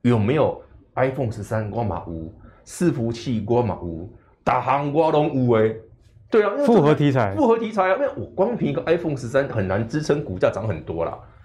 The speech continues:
Speaker 1: 但是我如果这个我也有，那个我也有，对不对？又是必备的，一定要用到的，那它当然有机会啊。刚刚我们不是聊到，哎，买电子股做啥？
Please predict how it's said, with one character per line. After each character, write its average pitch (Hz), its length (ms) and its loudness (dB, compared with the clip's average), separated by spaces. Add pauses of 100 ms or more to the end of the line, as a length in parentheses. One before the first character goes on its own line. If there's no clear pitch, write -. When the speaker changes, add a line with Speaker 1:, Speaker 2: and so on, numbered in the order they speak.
(180)
Speaker 1:
但 220 100 2
是 233 220 -2 (260)
我 147 200 4
如 127 100 0
果 - 240 -2
这 - 120 -10
个 190 120 -4
我 156 180 -6
也 190 120 -4
有， 131 160 -2
那 202 160 -6
个 202 120 -6
我 131 220 -2
也 139 240 -2
有， 123 320 0
对 156 100 -4
不 - 20 -2
对？ 180 180 2
又 185 100 2
是 185 160 -2 (100)
必 208 220 2
备 143 320 2
的， 110 300 2
一 156 80 -4 (180)
定 208 220 2
要 196 120 4
用 185 280 2
到 135 180 2
的， 101 220 -2 (680)
那 113 100 -4
它 110 120 0
当 101 120 -2
然 92 80 -2
有 78 80 -6
机 85 160 -12
会 80 180 -8
啊。 - 40 -16 (720)
刚 156 100 4
刚 - 20 6
我 170 40 2
们 131 60 -2
不 120 60 -2
是 139 60 0
聊 113 140 2
到， 101 400 0
哎， - 280 -16
买 95 160 -2
电 139 180 0
子 107 80 -4
股 92 160 -4
做 95 240 -4
啥？ - 200 -14